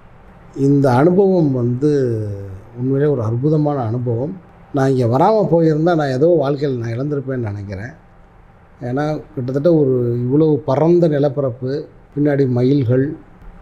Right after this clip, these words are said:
walking போறதுக்கு அவ்வளோ பெரிய ஸ்பேசியஸான இடம். So, இதெல்லாம் இ-, இப்படி ஒரு, ஒரு ஆரோக்கிய நிலையம்,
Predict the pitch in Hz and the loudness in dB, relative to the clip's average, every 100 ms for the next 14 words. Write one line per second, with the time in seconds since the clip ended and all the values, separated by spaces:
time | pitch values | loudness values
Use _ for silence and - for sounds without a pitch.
0 | - 123 147 180 175 139 139 139 123 117 | -6 0 0 4 4 4 2 0 0 0
1 | 131 139 117 131 120 - - 135 131 151 | 2 2 0 -2 -2 -4 0 2 2 0
2 | 131 135 135 117 110 113 120 - - - | 0 -2 -4 -4 -4 -6 -8 -12 -20 -20
3 | - - 151 139 196 208 156 120 - - | -20 -4 0 2 2 2 0 -4 -16 -20
4 | - 156 165 175 175 170 240 226 214 185 | -4 2 4 4 2 0 0 2 4 4
5 | 170 160 151 147 135 139 170 180 180 175 | 4 2 2 0 0 2 2 2 0 -2
6 | 143 143 143 143 | 0 0 -2 -6